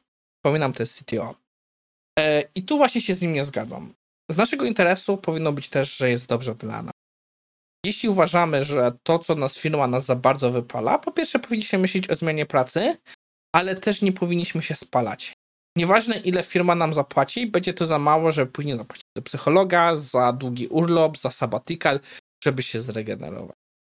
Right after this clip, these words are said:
Lepiej przeciwdziałać niż leczyć. I tak naprawdę,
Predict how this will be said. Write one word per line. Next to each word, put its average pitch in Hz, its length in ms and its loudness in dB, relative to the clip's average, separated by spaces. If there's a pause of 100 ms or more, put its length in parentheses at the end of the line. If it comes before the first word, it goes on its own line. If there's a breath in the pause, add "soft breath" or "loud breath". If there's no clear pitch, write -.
(180)
Lepiej 226 300 2
przeciwdziałać 156 840 0
niż 127 600 -4
leczyć. 123 580 -2 (520 loud breath)
I 190 460 -2
tak 185 200 2
naprawdę, 175 1040 2